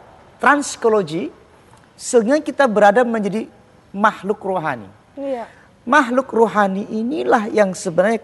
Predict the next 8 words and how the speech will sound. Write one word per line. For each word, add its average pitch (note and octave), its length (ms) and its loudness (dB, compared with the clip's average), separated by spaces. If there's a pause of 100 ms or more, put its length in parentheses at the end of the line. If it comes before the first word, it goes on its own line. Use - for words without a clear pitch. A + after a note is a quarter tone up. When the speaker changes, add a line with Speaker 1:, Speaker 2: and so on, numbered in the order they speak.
Speaker 1:
kalau B3 320 2
hari F3+ 400 -2
ini F3+ 560 -6
puasa, F#3 560 0 (560)
harusnya E3 400 0
makhluk E3+ 320 2
rohani E3 400 0
tahu F3+ 400 -2